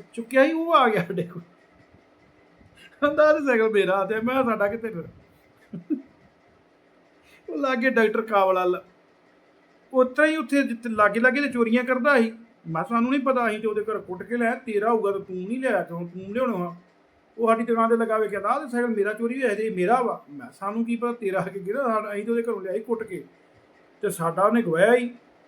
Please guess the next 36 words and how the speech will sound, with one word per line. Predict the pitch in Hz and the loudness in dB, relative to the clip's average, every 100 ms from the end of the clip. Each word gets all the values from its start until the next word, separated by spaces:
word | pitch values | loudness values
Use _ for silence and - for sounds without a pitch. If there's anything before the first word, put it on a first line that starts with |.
| _ _ | _ _
ਤੂੰ | 160 | -6
ਵੀ | 170 247 | 0 0
ਉਹ | |
ਤੋਂ | 262 262 | 0 2
ਲਿਆ | 247 190 | 2 2
ਦੇ | 175 | 0
ਕੋਈ | 180 185 170 - _ | -6 -6 -8 -12 _
ਹਿਸਾਬ | 160 123 135 | -8 -8 -12
ਦਾ | 139 147 | -10 -6
ਸਾਈਕਲ | 160 185 | -4 -2
ਲੈ | 220 | 0
ਜਾ, | 262 | 0
ਅਸੀਂ | 247 240 | 0 -2
ਸਾਈਕਲ | - 190 | -4 -4
ਉਹਦੇ | 196 196 | -2 -4
ਸਾਈਕਲ | 170 165 175 | -4 -4 -6
ਦੇ | |
ਦਾਂਗੇ, | 190 247 | -6 -6
ਹੋਰ | 285 - | -8 -10
ਕੀ | 185 208 | -10 -12
ਹੈ।" | 170 _ _ _ _ _ _ _ _ - 139 - - 196 | -14 _ _ _ _ _ _ _ _ -18 -16 -18 -14 -6
ਇਹੋ | 214 226 | 0 2
ਜਿਹੇ | 226 | 2
ਕੰਮ | 220 170 175 | -2 -6 -6
ਰਹੇ | 185 180 | -4 -4
ਆ। | 208 | -6
ਚਲੋ, | 202 202 180 - _ _ _ _ _ - | -8 -10 -12 -14 _ _ _ _ _ -14
ਹੋਰ | 240 | -10
ਵੀ | 254 | -8
ਬੜਾ | 214 196 190 | -4 -2 -2
ਕੁਛ | 190 170 | -4 -8
ਆ, | 190 | -6
ਇਹ | 190 | -6
ਸੁਣਾਵਾਂਗੇ, | 180 170 175 180 175 | -8 -6 -6 -4 -8
ਸਹੀ | 170 170 170 | -6 -6 -6
ਸਹੀ। | 170 156 175 | -6 -8 -8